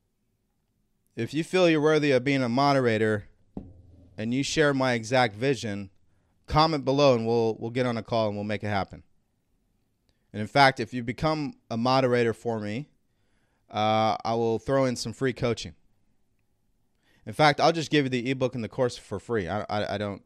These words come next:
I really need some help with this stuff. So <laughs> I'm looking at, like, over a thousand comments here, guys.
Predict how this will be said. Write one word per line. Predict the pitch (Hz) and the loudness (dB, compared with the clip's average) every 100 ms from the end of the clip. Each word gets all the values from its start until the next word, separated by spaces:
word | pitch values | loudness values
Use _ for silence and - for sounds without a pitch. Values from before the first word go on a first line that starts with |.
| - | -10
I | 104 | -4
really | 117 113 | -2 -2
need | 101 98 | -2 -8
some | 92 | -10
help | 98 95 | -10 -10
with | 87 | -12
this | 82 | -14
stuff. | - 78 73 | -12 -12 -12
So | - 90 - _ _ _ _ _ - - | -10 -10 -10 _ _ _ _ _ -16 -12
<laughs> | - 135 - - - - - | -8 -8 -8 -14 -20 -20 -12
I'm | - 131 | -6 -2
looking | 139 135 | -2 -2
at, | 117 92 | -2 -4
like, | 104 | -4
over | 110 104 | -4 -4
a | 85 | -2
thousand | 110 104 92 | -2 -2 -4
comments | - 101 85 - | -8 -8 -8 -12
here, | 80 | -10
guys. | 82 78 | -10 -12